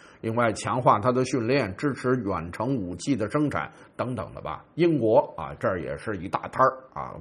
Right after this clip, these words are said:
帮助乌克兰。小泽呢，有这么一个宣布，说跟美国刚买的欧洲出钱，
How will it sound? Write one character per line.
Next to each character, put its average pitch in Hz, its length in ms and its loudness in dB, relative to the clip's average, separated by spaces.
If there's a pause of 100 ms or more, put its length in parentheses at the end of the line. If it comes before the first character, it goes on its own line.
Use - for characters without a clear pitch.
帮 98 240 -6
助 98 100 -8
乌 85 260 -10
克 - 120 -14
兰。 62 140 -12 (1000)
小 147 220 10
泽 139 260 8
呢， 190 220 10
有 117 160 4
这 143 120 4
么 139 80 2
一 175 80 2
个 165 100 4
宣 185 260 2
布， 185 260 4
说 160 280 8
跟 160 140 4
美 123 200 0
国 123 220 0
刚 147 220 0
买 69 220 -4
的 92 200 -4 (380)
欧 160 140 6
洲 156 160 4
出 160 180 2
钱， 139 440 -2